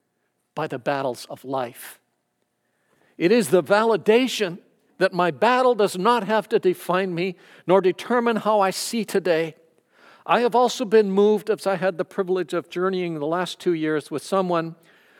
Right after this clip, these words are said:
who is giving herself to live in daily life, in the victory of Jesus' resurrection life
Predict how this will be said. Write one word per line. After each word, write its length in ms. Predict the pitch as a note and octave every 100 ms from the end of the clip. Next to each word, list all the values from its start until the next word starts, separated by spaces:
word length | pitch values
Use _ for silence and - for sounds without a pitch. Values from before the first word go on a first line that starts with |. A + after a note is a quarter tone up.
| _ -
who 140 | G#3
is 120 | G#3
giving 280 | A#3+ B3+ A#3+
herself 580 | G3 F#3 - F#3 F3 -
to 140 | F3+
live 520 | D#3 F#3 A#3 G#3 - - _ _ _
in 200 | F3+ E3
daily 400 | C#3 A#3 D4+ C#4+
life, 560 | A#3+ E3 C3 - - _ _ _ _ _ _ _ _ _ _ _ _ _ _
in 140 | F3 F3+
the 100 | D#3
victory 560 | G3 C4 - A#3+ B3
of 160 | G3+ D3+
Jesus' 540 | F#3 B3 A#3+ B3 -
resurrection 840 | F3 G3+ B3+ B3+ F#3+ F#3 - D#3+
life 540 | C#3 C3 C3 - -